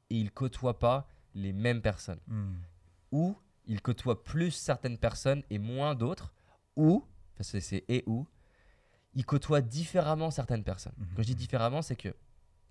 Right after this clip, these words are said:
Speaker 1: il y a peut-être des gens dans ton environnement qui sont hyper ressources. Quand tu leur parles de tes rêves, ils t'encouragent, parfois même ils te challengent, ils te donnent du feedback. Ça, c'est des, ça, c'est des gens que tu veux proches de toi,
Speaker 2: Ouais.
Speaker 1: ça. Et, et tu les as peut-être déjà,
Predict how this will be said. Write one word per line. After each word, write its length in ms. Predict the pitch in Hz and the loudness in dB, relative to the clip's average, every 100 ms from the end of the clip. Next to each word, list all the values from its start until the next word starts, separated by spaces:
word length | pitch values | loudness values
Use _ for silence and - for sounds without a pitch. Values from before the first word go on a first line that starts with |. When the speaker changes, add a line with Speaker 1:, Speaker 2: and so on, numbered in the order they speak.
| _ _ _ _ _ - - - - - - | _ _ _ _ _ -20 -20 -20 -20 -12 -2
Speaker 1:
il 60 | |
y 40 | 110 | 2
a 20 | |
peut-être 240 | 156 139 | 4 2
des 120 | 113 | 0
gens 100 | 117 | 2
dans 80 | 120 | 0
ton 140 | 104 101 | 0 -2
environnement 580 | 98 101 101 104 127 - _ _ _ _ - | 0 0 0 -2 -4 -10 _ _ _ _ -14
qui 120 | 107 | -10
sont 220 | - 101 - | -8 -8 -6
hyper 320 | 156 143 143 113 | -4 4 6 6
ressources. 520 | 110 - - - - - | 4 0 -8 -14 -20 -10
Quand 100 | - | -6
tu 100 | - | -2
leur 160 | 104 87 | -2 0
parles 200 | 131 131 | 2 2
de 80 | 131 | 2
tes 160 | 127 | 2
rêves, 320 | 120 120 117 - | 2 2 0 -6
ils 60 | 101 | -4
t'encouragent, 760 | 123 117 131 113 113 113 - _ _ _ _ _ - | -4 -2 0 2 2 0 -6 _ _ _ _ _ -2
parfois 300 | 120 92 117 | -2 0 -2
même 140 | 110 | 0
ils 80 | 104 | 0
te 100 | 92 85 | -2 -2
challengent, 600 | - 123 120 117 113 - - - _ | 2 4 4 2 -2 -10 -20 -20 _
ils 80 | 101 | -12
te 80 | - | -6
donnent 180 | 92 92 | -4 -2
du 80 | 92 | -4
feedback. 440 | - 143 120 117 | -6 -2 4 4
Ça, 80 | 135 | 2
c'est 100 | 117 | -4
des, 220 | 95 85 | -4 -6
ça, 80 | 123 | -6
c'est 140 | 135 107 | -4 -2
des 160 | 104 - - - | -4 -6 -20 -4
gens 220 | 117 139 | 0 0
que 40 | |
tu 140 | - 117 | -2 -2
veux 220 | 117 127 | 0 0
proches 300 | - 131 110 | 2 0 0
de 60 | 110 | 0
toi, 160 | 101 | 2
Speaker 2:
Ouais. 60 | 92 | 2
Speaker 1:
ça. 200 | 90 - - - - - 120 | 0 -8 -18 -20 -20 -12 -8
Et, 80 | 110 - | -8 -6
et 380 | 127 123 117 - _ - | 0 2 2 0 _ -8
tu 120 | - | 0
les 100 | 139 | 4
as 40 | 143 | 4
peut-être 320 | 147 135 123 | 4 -2 -2
déjà, 420 | 147 147 170 294 | -2 0 -2 -2